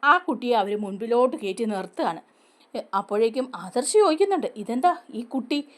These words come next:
ഈ കുട്ടി ഇവ-, ഇവിടെയായിട്ട് എന്താ ബന്ധം?" അപ്പോൾ അയാൾ പറയാണ്, "ഞാൻ, ഞങ്ങൾ ആ കാര്യം ബോധിപ്പിക്കാൻ വേണ്ടിയിട്ടാണ് വന്നത്. ഈ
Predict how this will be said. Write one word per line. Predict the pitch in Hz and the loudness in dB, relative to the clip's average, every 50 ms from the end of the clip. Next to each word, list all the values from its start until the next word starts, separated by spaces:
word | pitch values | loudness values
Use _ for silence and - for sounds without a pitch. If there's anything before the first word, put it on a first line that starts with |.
| _ _ - | _ _ 2
ഈ | 415 480 | 2 6
കുട്ടി | - 427 - 415 - 427 | 6 6 6 6 6 6
ഇവ-, | 427 415 415 - - | 6 6 4 2 0
ഇവിടെയായിട്ട് | - 262 233 277 349 381 359 349 339 - 370 | -2 -4 -2 0 2 4 4 4 2 2 0
എന്താ | 262 226 220 294 | 0 2 2 2
ബന്ധം?" | 403 294 254 254 240 247 247 - _ _ _ _ _ _ _ _ - | 2 2 2 0 0 -2 -4 -4 _ _ _ _ _ _ _ _ -12
അപ്പോൾ | 202 - 226 | -4 0 2
അയാൾ | 233 208 175 185 202 240 269 | 2 2 2 2 2 2 4
പറയാണ്, | 254 240 226 233 233 220 196 175 - | 4 4 4 4 2 0 -2 -4 -8
"ഞാൻ, | 202 196 196 190 196 214 240 233 208 208 214 | -8 -6 -2 2 2 2 2 0 -4 -8 -4
ഞങ്ങൾ | 226 208 208 220 240 277 | -4 -2 -2 0 4 8
ആ | 277 277 285 285 | 8 8 8 8
കാര്യം | 285 349 285 262 254 277 269 | 6 4 4 4 4 2 0
ബോധിപ്പിക്കാൻ | 247 226 202 185 196 196 247 226 269 269 262 | -2 -2 -2 -2 -4 -6 -6 -4 -2 -2 0
വേണ്ടിയിട്ടാണ് | 269 262 262 277 269 269 262 254 | 0 -2 -2 -2 0 2 2 2
വന്നത്. | 214 196 190 190 185 175 - - _ _ _ _ _ _ _ _ _ | 2 -2 -4 -6 -8 -8 -10 -10 _ _ _ _ _ _ _ _ _
ഈ | 554 571 | -4 -4